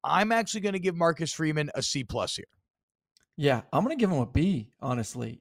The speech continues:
Speaker 2: because,
Speaker 1: Oh,
Speaker 2: I mean,
Speaker 1: wow. With a Marshall
Speaker 2: I think
Speaker 1: loss, you're giving this man a B.
Speaker 2: Yes, even with the Marshall
Speaker 1: Okay.
Speaker 2: loss, I'm giving him
Speaker 1: Okay.
Speaker 2: a B. Uh,
Speaker 1: Wow.
Speaker 2: they've played Ohio State better than anyone else has played Ohio State this season. And, and let's not forget, I mean, this is, this has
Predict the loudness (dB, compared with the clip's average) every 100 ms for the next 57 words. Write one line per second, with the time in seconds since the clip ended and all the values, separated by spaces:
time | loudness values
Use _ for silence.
0 | -6 -2 2 4 4 4 0 -4 -14 _
1 | _ _ 2 6 8 8 8 8 6 6
2 | 8 8 6 0 0 0 4 2 4 4
3 | 4 2 0 -2 -10 _ _ _ _ _
4 | _ _ _ _ _ _ _ _ -6 -2
5 | 0 -2 -10 -10 -8 -4 -2 -2 0 0
6 | 0 -2 0 -2 -2 -6 -4 -2 0 0
7 | 0 0 -4 -6 -4 0 2 0 -4 -4
8 | -2 -2 -2 -2 -2 2 2 4 4 2
9 | -2 -2 -2 -2 -2 -4 -4 -4 -6 -4
10 | -4 -2 -2 -4 -4 -8 -8 -10 -8 -6
11 | -4 0 0 -2 _ -20 _ _ 0 2
12 | 2 0 -2 -2 -2 -4 -12 -8 -4 -4
13 | -4 -2 0 0 -2 -4 -4 -8 -8 -8
14 | -6 -6